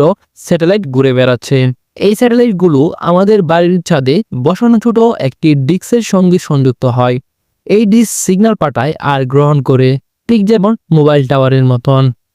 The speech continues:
কি কি সুবিধা পাবো? রিমোট এরিয়া কভারেজ, পাহাড়, দ্বীপ বা গ্রামের প্রান্তরে এলাকায় সহজে ইন্টারনেট পাওয়া যাবে। দ্রুত ইন্টারনেট,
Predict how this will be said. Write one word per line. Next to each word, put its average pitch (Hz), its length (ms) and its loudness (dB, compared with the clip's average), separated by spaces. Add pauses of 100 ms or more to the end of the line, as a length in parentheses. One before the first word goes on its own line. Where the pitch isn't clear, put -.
(840)
কি 247 200 2
কি 262 160 2 (140)
সুবিধা 147 320 2
পাবো? 123 300 -2 (920)
রিমোট 240 320 0 (120)
এরিয়া 185 340 0 (120)
কভারেজ, 131 500 0 (640)
পাহাড়, 180 440 0 (220)
দ্বীপ 160 200 0 (200)
বা 135 220 -2 (120)
গ্রামের 208 360 0
প্রান্তরে 160 520 0 (260)
এলাকায় 190 380 0 (320)
সহজে 220 460 0
ইন্টারনেট 196 520 0
পাওয়া 127 280 0
যাবে। 127 220 0 (720)
দ্রুত 180 300 2 (220)
ইন্টারনেট, 135 420 0